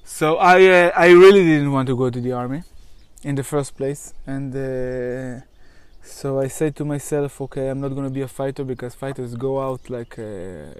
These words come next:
every once in two weeks, in three weeks," and I was like, "No way." And, uh, <clears throat> eventually eventually, I went to the army shrink,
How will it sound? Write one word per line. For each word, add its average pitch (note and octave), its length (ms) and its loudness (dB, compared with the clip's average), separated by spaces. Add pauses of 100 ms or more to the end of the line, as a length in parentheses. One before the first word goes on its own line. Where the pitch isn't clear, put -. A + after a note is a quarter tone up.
every B2 140 -12
once A#2+ 340 -12
in A2+ 100 -16
two C3 180 -10
weeks, C3+ 400 -10
in A2 80 -14
three C3+ 240 -10
weeks," C3+ 340 -10
and A2 140 -14
I A2 40 -16
was A2+ 160 -18
like, - 200 -16
"No A2 100 -14
way." B2 340 -10 (1500)
And, B2+ 300 -6
uh, B2 1000 -6 (500)
<clears throat> F3+ 60 -4 (500)
eventually E3 840 0 (1200)
eventually, C3 460 -4
I B2+ 80 -2
went B2+ 200 -4
to C3+ 60 -6
the B2 120 -4
army B2+ 240 -6
shrink, C3+ 480 -8